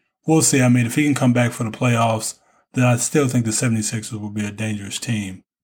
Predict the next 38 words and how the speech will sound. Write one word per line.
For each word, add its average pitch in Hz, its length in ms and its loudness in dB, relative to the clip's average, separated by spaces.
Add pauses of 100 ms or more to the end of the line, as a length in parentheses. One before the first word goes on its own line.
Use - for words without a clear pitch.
(140)
Now, 135 480 0
this 160 300 2
team 180 240 2
right 127 220 2
here 147 180 2
that 113 100 -2
I'm 110 100 0
about 110 180 0
to 110 40 -2
mention, 107 520 -2 (760)
I 165 80 4
think 131 240 2
everybody 139 500 2
and 127 120 4
their 120 140 2
mama 113 480 2 (640)
didn't 127 260 4
see 135 140 2
this 117 220 2
coming 92 460 -2 (380)
and 135 220 -4
probably 165 360 0
has 147 240 -4
not 139 300 -2
looked 156 400 -2
actually 131 400 -2
this 127 280 0
good 113 540 0 (580)
since 160 320 0
that 131 240 2
one 139 240 4
year 135 160 4
in 123 100 6
twenty 143 380 2
thirteen, 139 580 0
I 127 100 2
believe, 113 540 0
with 110 260 -4